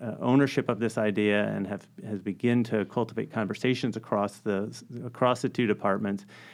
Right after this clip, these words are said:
and learn so that, so that they can really begin to think about, "Well, what's possible here?"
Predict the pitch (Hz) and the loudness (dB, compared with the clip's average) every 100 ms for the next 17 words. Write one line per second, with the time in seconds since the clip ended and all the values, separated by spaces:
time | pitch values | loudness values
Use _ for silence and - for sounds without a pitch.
0 | - - 113 104 104 107 - 107 113 110 | -16 -2 2 4 2 0 0 2 4 4
1 | 110 113 - 117 101 101 98 98 104 - | 2 0 0 2 2 2 -2 -6 -6 -2
2 | 110 104 117 117 123 131 117 110 113 120 | 0 2 2 2 2 2 2 0 2 2
3 | 107 131 117 110 120 135 - - 117 117 | 0 -2 0 0 0 -2 -4 -6 -6 -4
4 | 98 85 - | -8 -10 -12